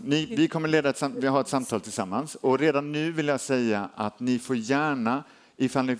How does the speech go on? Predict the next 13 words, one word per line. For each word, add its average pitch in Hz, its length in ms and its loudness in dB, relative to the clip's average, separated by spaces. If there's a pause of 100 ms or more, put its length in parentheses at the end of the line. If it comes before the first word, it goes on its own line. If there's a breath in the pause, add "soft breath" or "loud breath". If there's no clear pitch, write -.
(120)
vill 135 280 0
tycka 131 200 0
att 123 160 -6
vi 127 60 0
vill 120 340 0
förtydliga 165 400 2
någonting 160 420 -4
eller 107 100 0
ni 110 80 0
inte 107 200 -2
hänger 120 240 0
med 147 200 0
där, 139 220 0